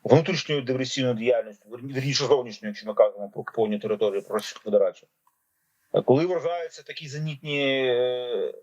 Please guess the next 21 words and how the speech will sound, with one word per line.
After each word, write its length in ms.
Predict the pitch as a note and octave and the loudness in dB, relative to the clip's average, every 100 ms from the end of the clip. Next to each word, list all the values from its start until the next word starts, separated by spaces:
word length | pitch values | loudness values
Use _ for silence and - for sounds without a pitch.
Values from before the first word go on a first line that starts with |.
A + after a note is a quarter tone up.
| - | -4
редислокаційні 580 | B2+ C3+ D3 C#3 D3 | -4 -4 -4 -4 -6
станції, 440 | C3 F3+ G3 G#3 B2+ | 4 4 4 -2 -10
в 40 | |
такий 220 | - B2+ | -12 -8
спосіб 420 | C3 C#3+ D#3 - A#2+ _ _ _ _ _ _ - | -2 2 2 0 -12 _ _ _ _ _ _ 6
розчищається 840 | A2+ B2 - B2+ D3+ C3+ B2+ - | 6 6 0 0 0 0 -4 -10
шлях 420 | - C#3 D3 D3+ _ | -6 0 0 -2 _
для 380 | A2+ A2+ A2+ G#2+ | 0 2 2 -2
ударів, 440 | A#2+ B2+ B2+ A2 | -2 -2 -2 -8
масованих 460 | A2 G#2 A#2 A2 G#2 | -8 -4 -2 -2 -2
ударів 300 | A2 A#2 A2 | 2 2 0
по 80 | - | -10
території 380 | G#2+ G#2 G#2 G2 | -10 -4 -2 -4
Росії. 360 | G2+ D#2+ D#2+ _ _ _ _ _ _ _ _ _ - | -8 -12 -14 _ _ _ _ _ _ _ _ _ 0
Ми 180 | A#2+ B2 | 2 4
позбавляємо 580 | C#3 C#3 C3+ C#3 A2+ | 2 2 0 0 -2
можливості 560 | A2+ A2+ A#2+ G#2+ G#2 - | -6 -12 -10 -8 -10 -10
відслідковувати 540 | G#2 - C3 A#2 A2+ | -16 -2 2 4 2
небо, 240 | C#3 G#3 E3 | 0 0 -2
сканувати 520 | - B2 C3 F#3 F#3 | -4 0 2 2 0
його. 240 | E3+ C#3+ | -4 -6